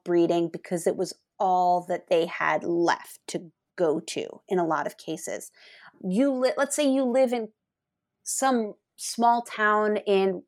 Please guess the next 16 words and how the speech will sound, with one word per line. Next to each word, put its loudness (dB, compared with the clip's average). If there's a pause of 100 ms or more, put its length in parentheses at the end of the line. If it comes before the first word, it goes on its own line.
(140)
you 2
know, 2
rural 2
Kansas, -4
rural 2
Missouri, 2
somewhere 0
rural 0
Ohio. 0 (600)
Um, 2 (200)
and 2
perhaps -2 (340)
your 0
family 0
used -2
to, 2